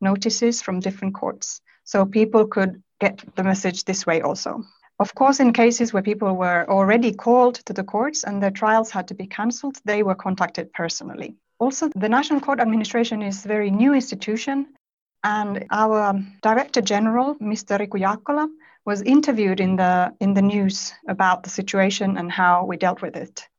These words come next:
Also, the National Court Administration gave press releases and made lots of Twitter tweets, and this gave the me-, media material, and they started discussing about how the courts are dealing with the situation.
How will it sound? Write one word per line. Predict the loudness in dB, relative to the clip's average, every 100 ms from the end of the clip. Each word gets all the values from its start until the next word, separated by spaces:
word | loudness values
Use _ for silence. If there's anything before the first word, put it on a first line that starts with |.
| 2
Also, | 2 4 4 4 4 2 -4
the | -4
National | -4 -4 -6
Court | -6 -6
Administration | -6 -8 -4 -4 -2 -4 -2 -4 -6 -18 -20 -20 _ _ 0
gave | 4 4 2 -4
press | 0 0 2
releases | 2 2 0 -2 -2
and | -4 -4 -2
made | -4 -6
lots | -8 -6
of | -8 -10
Twitter | -8 -6 -4
tweets, | -6 -2 -4 -4 -8 -12 -14 -20 -6
and | -2 2
this | 2 2 -4 -14 -14 0
gave | 2 4
the | 2
me-, | 2 2
media | 4 4 4 4 4 4 0 -8 _ _
material, | -6 0 2 4 4 0 -2
and | -2 0 0
they | 0 -2
started | -2 -2 -2
discussing | -6 -4 -4 -2 -2 -2
about | -2 -4 -2
how | -6
the | -6
courts | -8 -10 -10 -12
are |
dealing | -10 -10 -10 -12 -14
with | -18
the | -16
situation. | -14 -12 -10 -10 -10 -12 -14